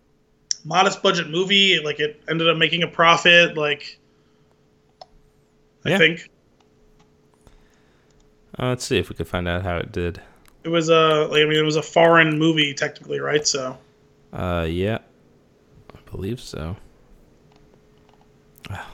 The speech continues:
Speaker 2: Lawless. That was another one that he was in with a weird voice.
Speaker 1: I watched approximately twenty minutes of that movie in the middle.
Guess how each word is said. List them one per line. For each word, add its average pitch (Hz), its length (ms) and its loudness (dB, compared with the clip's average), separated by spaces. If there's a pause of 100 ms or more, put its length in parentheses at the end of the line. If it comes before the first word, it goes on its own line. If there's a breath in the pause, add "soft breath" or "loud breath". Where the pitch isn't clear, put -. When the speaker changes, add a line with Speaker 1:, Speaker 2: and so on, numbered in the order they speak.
Speaker 2:
Lawless. 101 420 2
That 101 100 4
was 135 120 4
another 123 220 4
one 101 140 4
that 78 80 -4
he - 80 -2
was 80 160 -2
in 80 140 -2
with 80 100 -4
a 80 60 0
weird 82 300 0
voice. 78 440 -2 (680)
Speaker 1:
I 180 220 8
watched 196 680 6 (640)
approximately 185 480 2
twenty 185 240 0
minutes 175 440 0
of 170 120 0
that 165 140 4
movie 165 320 0
in 165 120 0
the 160 60 0
middle. 185 420 4